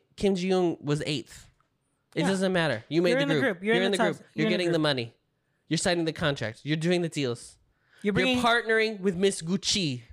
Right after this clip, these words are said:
Speaker 2: Yeah. You're bringing home the bacon.
Speaker 1: Yeah.
Speaker 2: An important part of a balanced breakfast.
Speaker 1: <laughs> Part of this complete breakfast. Do you feel like it's rigged? I do wanna ask you this. Not rigged. Sorry, we're not doing this. We're not doing this.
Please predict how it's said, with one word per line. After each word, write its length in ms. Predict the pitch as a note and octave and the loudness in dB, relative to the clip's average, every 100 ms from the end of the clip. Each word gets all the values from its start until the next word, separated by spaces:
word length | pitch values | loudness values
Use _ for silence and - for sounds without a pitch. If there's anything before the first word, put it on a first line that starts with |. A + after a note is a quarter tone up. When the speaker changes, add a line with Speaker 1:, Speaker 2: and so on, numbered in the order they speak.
| - | -2
Speaker 2:
Yeah. 240 | F#3+ D3+ - _ - | 0 0 -8 _ -6
You're 100 | F#3 | -2
bringing 280 | G3+ C4 B3+ | 0 0 0
home 120 | A#3 | 2
the 100 | F#3+ | 2
bacon. 460 | E3+ D#3+ D3 A#2+ B2 | 2 -2 -4 -14 -6
Speaker 1:
Yeah. 180 | A2+ G2+ - _ _ _ _ _ _ _ - | -4 -4 -10 _ _ _ _ _ _ _ -12
Speaker 2:
An 60 | E3 | -10
important 360 | D3+ E3 D#3 D#3 | -4 -4 -4 -2
part 160 | F3 | -2
of 80 | D3+ | -4
a 60 | C#3+ | -6
balanced 280 | C#3 C3+ | -8 -10
breakfast. 440 | - F3 - - - _ | -10 -12 -14 -20 -20 _
Speaker 1:
<laughs> 800 | A#2+ - A4+ G#4+ - C3+ _ C#3+ | -10 -8 -10 -16 -18 -18 _ -6
Part 160 | D#3+ | -4
of 80 | F#3+ | -2
this 140 | C#3 - | -4 -8
complete 280 | G#2+ B2+ C#3 | -10 -8 -6
breakfast. 480 | G#2+ - - - D#3+ | -6 -8 -14 -20 -8
Do 140 | F3+ | -2
you 180 | F3+ G#3+ | 0 0
feel 260 | - A3+ A3 | 0 0 2
like 200 | A3 G#3+ | 0 -4
it's 180 | G#3 | -8
rigged? 380 | G#3 G3+ G3 - - | -4 -2 -4 -12 -12
I 100 | - E3 | -6 -4
do 160 | E3+ | -2
wanna 140 | E3 A#2+ | 0 0
ask 260 | G#2+ - | -4 -8
you 80 | C2 | -14
this. 380 | G#1+ - - - _ _ _ _ _ _ | -14 -16 -20 -20 _ _ _ _ _ _
Not 220 | D#3 C#3+ | -4 -2
rigged. 300 | B2+ A2 G#2 - | -2 -4 -6 -16
Sorry, 300 | A#2 B2+ A2+ F#2+ | -8 -2 0 0
we're 140 | A#2+ | -2
not 180 | B2 A2 | -2 -2
doing 200 | F#2 D2 | -6 -10
this. 260 | - - _ _ - | -12 -18 _ _ -6
We're 200 | D3 G3 | 0 2
not 280 | A3 A#3+ G3 | 4 2 2
doing 320 | G3 E3 C3+ | 2 2 0
this. 440 | G#2+ A2 - - | -4 -8 -10 -14